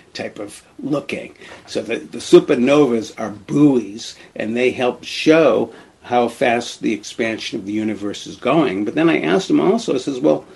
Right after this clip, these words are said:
I mean, how can you know the, how, I mean,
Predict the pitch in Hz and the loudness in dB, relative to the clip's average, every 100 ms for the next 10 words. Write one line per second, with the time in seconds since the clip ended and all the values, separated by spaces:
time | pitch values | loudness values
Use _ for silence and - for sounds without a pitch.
0 | - _ _ _ _ _ - 165 160 - | -20 _ _ _ _ _ 2 6 8 6
1 | - _ _ _ _ _ _ _ _ _ | -4 _ _ _ _ _ _ _ _ _
2 | - - 170 - 202 190 180 175 175 - | -6 2 2 4 6 10 10 8 4 2
3 | 151 - - _ 151 165 | -4 -8 -12 _ 8 12